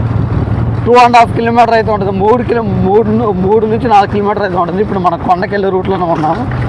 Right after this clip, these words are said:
ఆ, ఈ రోడ్ నుంచి సీదా వెళ్తే ఏంటంటే మనకి గుడిమెట్ల వజ్రాల కొండ అయితే వచ్చిద్ది అనమాట. ఇది వజ్రాల కొండకి వెళ్ళిద్ది, ఇదే ద్వారా బల్లకట్ట కాడికి కూడా వెళ్తుంది. ఈ బల్లకట్ట సర్వీస్ దరిదాపు ముప్పై సంవత్సరాల నుంచి అయితే ఈ బల్లకట్ట సర్వీసు పొట్లకోడానికి రావణపేటకి అందుబాటులో ఏదైతే ఉంది.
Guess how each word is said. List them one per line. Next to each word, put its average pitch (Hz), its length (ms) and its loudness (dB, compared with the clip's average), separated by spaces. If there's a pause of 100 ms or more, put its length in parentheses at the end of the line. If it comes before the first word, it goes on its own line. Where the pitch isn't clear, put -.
ఆ, 180 80 0
ఈ 175 260 0
రోడ్ 190 240 2
నుంచి 208 420 0
సీదా 202 540 4
వెళ్తే 208 300 0
ఏంటంటే 190 340 -2
మనకి 226 260 -2
గుడిమెట్ల 190 840 0 (520)
వజ్రాల 208 300 0
కొండ 196 220 0
అయితే 202 140 0
వచ్చిద్ది 180 340 -2
అనమాట. 156 240 -2 (480)
ఇది 190 120 -2
వజ్రాల 185 360 0
కొండకి 208 260 0
వెళ్ళిద్ది, 208 460 0
ఇదే 226 240 0
ద్వారా 220 280 4
బల్లకట్ట 208 420 2
కాడికి 196 240 -2
కూడా 220 140 0
వెళ్తుంది. 185 360 -2 (760)
ఈ - 20 2
బల్లకట్ట 208 440 2
సర్వీస్ 220 300 0
దరిదాపు 208 400 2
ముప్పై 208 400 -2
సంవత్సరాల 220 600 2
నుంచి 208 140 -2
అయితే 240 220 0
ఈ 240 40 -4
బల్లకట్ట 196 400 -2
సర్వీసు 202 560 2 (360)
పొట్లకోడానికి 214 540 0
రావణపేటకి 190 480 0
అందుబాటులో 185 460 0
ఏదైతే 190 240 -4
ఉంది. 175 380 -2